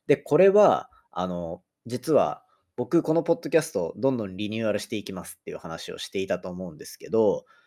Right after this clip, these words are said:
その、それ用に、えっと、オープニング、そしてジングルをですね、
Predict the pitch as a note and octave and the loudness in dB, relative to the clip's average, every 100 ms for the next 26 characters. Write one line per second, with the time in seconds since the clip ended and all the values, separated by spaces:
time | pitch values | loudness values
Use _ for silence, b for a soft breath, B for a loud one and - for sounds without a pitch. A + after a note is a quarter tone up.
0 | _ - F#3+ A3+ G#3+ - - E3 G3 G3 | _ -4 -2 0 -2 -6 -4 4 6 8
1 | G3 F#3+ F3+ G3 C#3+ F2 _ _ - F2 | 8 4 0 -2 -4 -6 _ _ -12 -12
2 | - F2+ E2+ E2+ - - F3 G#3 G#3 F#3 | -8 -6 -6 -6 -4 2 4 4 4 0
3 | D#3+ D3 C#3 C3+ - - A2+ - C3 F#2 | 0 0 2 0 0 -6 -8 -2 -2 -2
4 | A#2 D3+ F3 E3 D#3+ D#3 D3+ F2 - F2+ | -4 -4 -2 0 2 4 2 0 -6 -10
5 | E2+ | -10